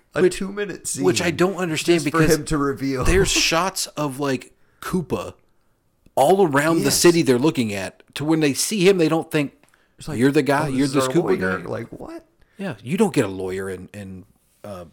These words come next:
Speaker 1: Gotta be
Speaker 2: Dino.
Speaker 1: honest, watching a lot of Hopper recently.
Speaker 2: Dino Hatton?
Speaker 1: Been on a nice, nice little kick,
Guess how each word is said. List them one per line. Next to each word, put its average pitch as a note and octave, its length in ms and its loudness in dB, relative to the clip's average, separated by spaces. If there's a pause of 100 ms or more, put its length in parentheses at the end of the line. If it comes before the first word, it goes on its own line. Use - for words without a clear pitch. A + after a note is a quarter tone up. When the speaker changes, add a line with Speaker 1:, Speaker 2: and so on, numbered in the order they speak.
Speaker 1:
Gotta G2+ 220 -8
be F#2+ 60 -8
Speaker 2:
Dino. F2 120 -6
Speaker 1:
honest, D#2 300 -12
watching F#2 400 -12
a E2 40 -10
lot E2+ 220 -4
of E2+ 80 -6
Hopper F#2 320 -10
recently. F2+ 380 -4
Speaker 2:
Dino A#2+ 120 0
Hatton? C3 360 -4
Speaker 1:
Been F2+ 260 -8
on F2 160 -8
a - 20 -10
nice, F2+ 420 -10
nice F2+ 300 -10
little E2+ 160 -10
kick, - 380 -14